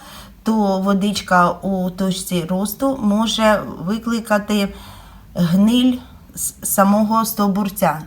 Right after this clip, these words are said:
самої розетки. Тож надвечір треба перевірити, якщо залишилася десь водичка, то взяти серветку і промокнути її.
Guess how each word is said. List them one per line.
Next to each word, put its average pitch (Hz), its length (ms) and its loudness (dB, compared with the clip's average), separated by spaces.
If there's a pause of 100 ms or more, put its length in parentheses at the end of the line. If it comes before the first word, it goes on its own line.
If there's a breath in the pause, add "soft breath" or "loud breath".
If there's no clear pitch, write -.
самої 214 640 0
розетки. 180 680 -4 (440 loud breath)
Тож 233 540 0
надвечір 226 800 0 (200 loud breath)
треба 220 340 2
перевірити, 220 1040 0
якщо 196 640 0
залишилася 180 960 0
десь 170 340 -4
водичка, 214 580 -2
то 190 160 -4
взяти 180 400 0
серветку 196 720 0
і 208 380 -4 (300 loud breath)
промокнути 208 840 2
її. 147 500 -8